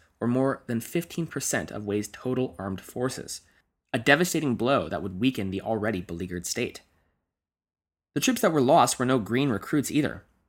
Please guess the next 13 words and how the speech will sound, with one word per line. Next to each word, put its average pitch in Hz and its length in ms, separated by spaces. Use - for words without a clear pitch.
Most 123 160
of - 60
the 113 80
casualties 113 520
were 110 80
the 104 100
veteran 120 400
and 117 140
elite 110 320
units 139 340
of 95 120
the 104 60
Wei 95 200